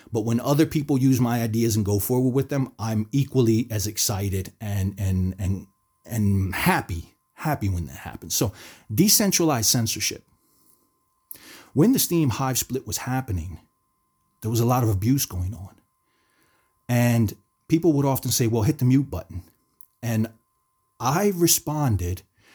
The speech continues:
by saying that, number one, the mute button should be modified. And, and this is a front-end feature. You don't have to change the blockchain. You just simply change the front end in order to be able to modify the mute button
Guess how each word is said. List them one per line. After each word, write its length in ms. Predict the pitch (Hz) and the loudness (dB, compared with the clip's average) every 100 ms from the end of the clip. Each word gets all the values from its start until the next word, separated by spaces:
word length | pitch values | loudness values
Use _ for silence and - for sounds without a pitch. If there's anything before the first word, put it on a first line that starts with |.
| _ _ | _ _
by 180 | 123 117 | -2 2
saying 540 | 107 131 135 131 127 | 2 4 4 4 4
that, 360 | 110 110 104 - | 2 0 -2 -4
number 220 | 117 117 | -4 0
one, 300 | 110 151 180 | 0 2 2
the 60 | 135 | 4
mute 300 | 131 147 117 | 4 4 2
button 240 | 127 - | -4 -2
should 280 | 110 123 107 | 0 0 0
be 100 | 107 | 2
modified. 920 | 104 117 127 104 - 87 76 87 - _ _ _ _ _ _ _ - _ _ _ | 2 4 2 2 -2 -4 -6 -14 -20 _ _ _ _ _ _ _ -20 _ _ _
And, 240 | 120 110 110 | 0 2 2
and 160 | 127 123 | 2 4
this 160 | 131 | 4
is 140 | 131 117 | 4 2
a 40 | |
front-end 560 | - 135 113 120 107 101 | 2 2 2 0 -2 0
feature. 420 | 214 - 82 - _ _ _ - | 0 0 -4 -6 _ _ _ -8
You 80 | 104 | -4
don't 180 | 101 | -2
have 160 | 110 98 | -2 -4
to 80 | 95 | -2
change 300 | 131 113 104 | 0 2 2
the 60 | |
blockchain. 720 | 127 135 139 - 135 139 175 - _ _ _ _ _ | 2 2 2 0 0 2 0 -6 _ _ _ _ _
You 120 | 117 | -8
just 220 | 104 120 - | -2 0 2
simply 300 | 131 135 131 | 2 2 2
change 340 | 135 123 107 | 4 2 2
the 60 | 104 | -2
front 300 | - 156 - | -2 -2 -2
end 220 | 117 117 | -2 -2
in 160 | 113 110 | 0 -2
order 240 | 131 143 | 0 0
to 140 | 135 110 | 0 -2
be 180 | 113 120 | 0 0
able 180 | 110 107 | 0 -2
to 180 | - 107 | 0 2
modify 640 | 113 147 156 - 123 120 | 2 2 0 0 0 0
the 100 | 101 | 0
mute 360 | 98 135 208 - | 2 4 2 0
button 380 | 101 - 120 | -8 -4 -4